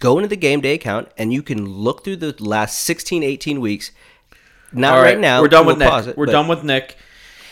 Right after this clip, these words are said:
Speaker 1: I'm up.
Speaker 2: Nick is down. Now,
Speaker 1: <laughs>
Speaker 2: wild
Speaker 1: He's not
Speaker 2: card
Speaker 1: down.
Speaker 2: re-, let's get into the recap. Let's get into the preview. I went long-winded there. I'm just so excited. I
Speaker 1: Yeah.
Speaker 2: love gambling again. I was retired for six days, and it feels phenomenal to be back.
Speaker 1: Yeah.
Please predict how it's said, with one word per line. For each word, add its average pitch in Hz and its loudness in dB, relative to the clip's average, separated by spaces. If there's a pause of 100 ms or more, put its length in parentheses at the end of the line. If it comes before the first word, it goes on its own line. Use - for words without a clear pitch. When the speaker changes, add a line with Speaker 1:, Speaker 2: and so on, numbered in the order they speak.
(100)
Speaker 1:
I'm 117 -2
up. 113 -6
Speaker 2:
Nick 135 -4
is 143 -4
down. 107 -4 (140)
Now, 127 0
Speaker 1:
<laughs> - -6
Speaker 2:
wild 139 6
Speaker 1:
He's - -4
not - -8
Speaker 2:
card 170 4
Speaker 1:
down. 147 4
Speaker 2:
re-, 143 0
let's 151 0
get 208 2
into 196 -4
the 190 2
recap. 147 -2
Let's 123 -8
get 131 0
into 135 -8
the 151 -6
preview. 113 -6
I 107 -4
went 120 -4
long-winded 117 -6
there. 107 -2
I'm 104 -4
just 101 -12
so 113 -6
excited. 101 -8
I - -8
Speaker 1:
Yeah. 101 -6
Speaker 2:
love 107 -4
gambling 107 -6
again. 101 -10
I 107 -10
was 104 -10
retired 113 -4
for 131 -8
six - -10
days, 104 -6
and 101 -12
it 98 -16
feels 101 -12
phenomenal 101 -10
to 98 -12
be 98 -12
back. - -18 (120)
Speaker 1:
Yeah. - -12